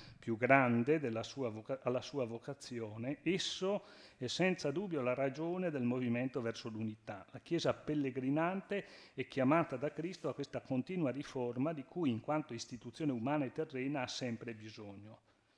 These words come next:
Se dunque alcune cose, sia nei costumi che nella disciplina ecclesiastica e anche nel modo di enunziare la dottrina, che bisogna distinguere con cura dal deposito vero e proprio della fede, sono state osservate meno accuratamente a seguito delle circostanze,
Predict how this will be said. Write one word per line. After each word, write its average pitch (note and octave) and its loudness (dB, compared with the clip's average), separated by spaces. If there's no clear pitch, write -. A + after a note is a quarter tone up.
Se - 2
dunque G3 6
alcune E3 4
cose, A2+ 0
sia F3 0
nei D3+ 4
costumi A2 -4
che B2 4
nella B2 8
disciplina C#3+ 2
ecclesiastica B2 4
e - 4
anche C3+ 2
nel G#2+ -2
modo C3+ 4
di A2 -2
enunziare B2+ 0
la A#2 0
dottrina, A#2 0
che A2 -10
bisogna B2+ 0
distinguere D3 0
con A#2+ -2
cura D3+ 0
dal A#2+ 0
deposito B2 -2
vero C3 2
e A#2+ -2
proprio A#2+ -4
della G#2 -6
fede, A2+ -2
sono G#2 -4
state C3 6
osservate A#2 2
meno C#3+ 6
accuratamente A#2+ -2
a G#2+ -4
seguito A#2+ -2
delle A2 -6
circostanze, C3+ -4